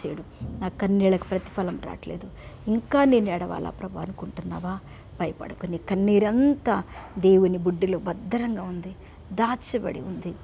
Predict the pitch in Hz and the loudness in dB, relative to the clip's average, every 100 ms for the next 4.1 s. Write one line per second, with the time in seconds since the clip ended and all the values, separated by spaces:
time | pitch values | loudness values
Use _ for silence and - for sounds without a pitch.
0 | - - - 196 202 190 196 220 262 - | -18 -14 0 4 4 2 2 2 2 -2
1 | 277 - - 190 180 185 - - - - | -4 -4 -4 -6 -6 -8 -10 -16 -8 -6
2 | - 240 254 285 240 - 190 165 180 175 | 0 4 6 6 4 -2 -6 -6 -4 -6
3 | - - - 175 170 - 214 240 233 202 | -8 -18 -8 -2 -2 4 6 8 8 8
4 | 180 | 4